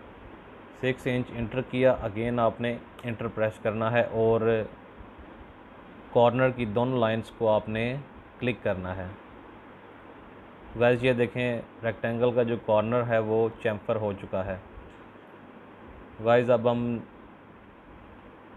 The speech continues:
इस कॉर्नर को चैम्फर करते हैं। शॉर्ट की सीएचए inter, D inter, वन फीट एंटर। again आपने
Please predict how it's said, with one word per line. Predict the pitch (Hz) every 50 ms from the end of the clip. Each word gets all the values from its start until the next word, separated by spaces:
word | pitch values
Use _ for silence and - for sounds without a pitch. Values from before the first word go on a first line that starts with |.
| -
इस | 127 131 127 -
कॉर्नर | - 120 113 110 113 120 123 113
को | - - 117 110
चैम्फर | - - 110 104 - - 127
करते | 117 131 120 117 - 131 127
हैं। | 123 127 120 120 120 117 110 - - - -
शॉर्ट | 131 117 123 135 131 135
की | - - 127 127 127 123 123 120
सीएचए | - - - 123 123 - 101 110 113 110 104 - - - - 107 110 110 110 107 - -
inter, | 113 110 107 - - 131 131 131 127 127 - - - - - - - - - - - - - - -
D | 98 92 113 117 131
inter, | 135 135 135 131 123 - 139 131 123 131 123 - - - - - - - - - - - - - - - - - - - - - - - - - - - - - - - - - - - - - - - -
वन | 101 101 101 113 123 131 131
फीट | - - 135 127 123 - - - - - - - - - - - - - - - - - - - - - - - - - - -
एंटर। | 120 120 113 - 139 131 127 123 120 - - - - - - - - - - - - - - - - -
again | - 110 104 107 117 123 127 131 131 127
आपने | 117 117 113 - 120 120